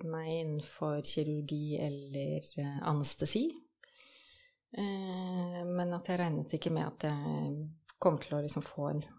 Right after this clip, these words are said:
eh, utdanningsstilling der sånn umiddelbart. Så jeg trodde kanskje jeg måtte via noen andre greier, men, eh, fordi da er det sånn at man søker, hvis man søker på sykehus for eksempel, så søker man en sånn såkalt spesialiseringsstilling, da.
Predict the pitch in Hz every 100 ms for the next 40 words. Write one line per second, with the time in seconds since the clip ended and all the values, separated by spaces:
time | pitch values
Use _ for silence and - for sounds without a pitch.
0 | - 156 156 151 151 151 151 165 147 151
1 | 147 - 143 147 143 147 151 175 - -
2 | - 175 170 165 160 160 196 240 - -
3 | - - 196 190 185 185 175 180 - 185
4 | 170 185 165 156 156 - 165 160 156 151
5 | 156 165 160 156 156 165 160 214 220 220
6 | 208 202 196 196 190 196 185 175 _ _
7 | _ - - - - - 190 185 202 196
8 | 185 180 185 180 180 165 180 - - 180
9 | 156 - - 170 165 165 165 180 185 175
10 | - 185 - 156 160 165 160 - 185 -
11 | 190 156 - 156 160 175 160 156 156 156
12 | 156 - - - - - 175 - 170 -
13 | 160 147 156 156 - 165 185 214